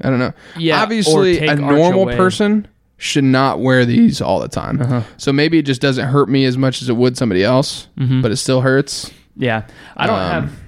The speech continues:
Speaker 2: like, a big arch in my foot, but I have somewhat of one.
Speaker 1: Yeah, mine
Speaker 2: And then
Speaker 1: mine are like fucking <laughs>
Speaker 2: pancakes.
Speaker 1: like penguin, penguin flippers.
Speaker 2: <laughs>
Speaker 1: Or what are they, what do they call 'em?
Speaker 2: Uh,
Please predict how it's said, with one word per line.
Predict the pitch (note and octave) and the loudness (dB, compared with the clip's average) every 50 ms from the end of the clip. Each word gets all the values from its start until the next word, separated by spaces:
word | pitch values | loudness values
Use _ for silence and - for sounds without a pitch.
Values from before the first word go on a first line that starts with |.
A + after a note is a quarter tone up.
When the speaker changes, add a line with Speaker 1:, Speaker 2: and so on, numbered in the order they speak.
| - - | -18 -16
Speaker 2:
like, | B2+ C3 - | -14 -14 -14
a | A#2 A2 | -14 -14
big | A2 D3 D#3+ D3+ | -12 -12 -10 -8
arch | B2+ A#2+ A#2 - | -10 -10 -12 -14
in | B2+ A#2+ | -16 -16
my | A#2 | -16
foot, | A2+ - B2+ - | -12 -10 -12 -10
but | - A#2+ | -10 -12
I | A#2+ | -12
have | A#2+ A#2+ A#2 - | -12 -12 -14 -12
somewhat | - C3+ C3 C3 A#2+ A#2 A#2 A2+ | -10 -8 -8 -6 -6 -6 -6 -8
of | A2 A2 | -8 -8
one. | A#2 A#2 A#2+ | -8 -6 -6
Speaker 1:
Yeah, | B2+ - - A1+ | -6 -8 -8 -8
mine | - - C3+ | -6 -4 -4
Speaker 2:
And | C3 B2+ B2 | -4 -4 -4
then | B2 B2 A#2+ A#2 - - - - - - _ _ - | -6 -8 -8 -10 -12 -16 -20 -20 -20 -20 _ _ -6
Speaker 1:
mine | - A#2+ C3 C3+ | -4 -2 0 0
are | B2 G#2 | 0 -2
like | E2+ D#2+ - | -2 -4 -6
fucking | - - G#2+ F#2 - - G#2+ F2+ E2+ E2 D#2 D#2+ C2 C2+ - - - - - - - - - - - _ _ - _ _ - | -8 -4 -4 -4 -2 -2 -4 -2 -2 -2 -2 -4 -4 -6 -8 -16 -20 -20 -20 -20 -20 -20 -20 -20 -20 _ _ -20 _ _ -6
<laughs> | C3 A#2+ - - | -6 -4 -2 0
Speaker 2:
pancakes. | - C3+ B2+ C3 D#3+ C3+ | -2 0 0 -2 -2 -2
Speaker 1:
like | C3 C3+ C3+ B2+ C#3 - | -2 -2 -2 -4 -4 -4
penguin, | - D#3+ D3 D3 C#3+ C#3+ D3 B3 - B2+ C3+ D3 D#3 C#3+ - | -2 0 2 2 2 2 2 2 2 2 4 2 2 0 -2
penguin | - D#3+ D#3 C#3+ C#3 C3+ C3 C3+ | -2 -2 0 0 0 0 -2 -2
flippers. | C#3+ - C#3+ C3+ C3 D3 D3 C#3+ D3 - - _ | -2 -2 -2 0 2 2 0 0 -2 -4 -10 _
Speaker 2:
<laughs> | _ _ - - - - - - - - - - | _ _ -6 -6 -4 -4 -6 -4 -4 -4 -4 -2
Speaker 1:
Or | C3 | 0
what | C3+ C3+ C3+ C#3+ | 2 2 2 2
are | E3 | 2
they, | F3 | 0
what | - C#3+ | 0 0
do | D#3 | 0
they | D#3 | 0
call | D3+ - F3 E3+ | 0 0 -2 0
'em? | F3+ F3+ - _ _ _ _ _ _ _ _ _ _ - - | 0 -2 -4 _ _ _ _ _ _ _ _ _ _ -16 -12
Speaker 2:
Uh, | - - B1 D2 D2+ B1 | -10 -8 -6 -6 -6 -6